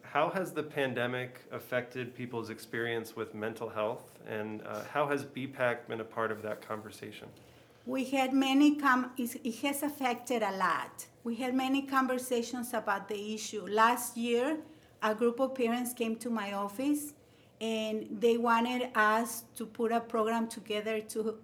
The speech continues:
Speaker 2: to help understand, because they were only learning about the topics like depression, anxiety, and they came to my office and said, "Maria, but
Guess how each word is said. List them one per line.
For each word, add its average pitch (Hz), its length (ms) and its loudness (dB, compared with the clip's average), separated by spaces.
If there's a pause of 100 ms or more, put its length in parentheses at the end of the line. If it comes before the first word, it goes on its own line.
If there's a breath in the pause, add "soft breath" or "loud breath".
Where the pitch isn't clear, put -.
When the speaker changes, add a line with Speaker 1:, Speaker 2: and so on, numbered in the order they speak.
(120)
Speaker 2:
to 247 140 -2
help 247 280 2
understand, 262 600 -2
because 220 300 -4
they 220 120 2
were 240 320 0 (560 loud breath)
only 254 460 2
learning 233 560 2
about 196 320 -2
the 196 80 -10
topics 202 580 -6
like 175 220 -6 (420)
depression, 233 840 0
anxiety, 214 840 0 (280 loud breath)
and 220 160 -2
they 220 120 4
came 254 320 0
to 294 100 0
my 247 220 2
office 220 340 0
and 208 140 -8
said, 214 240 0
"Maria, 214 640 2 (500 loud breath)
but 233 340 0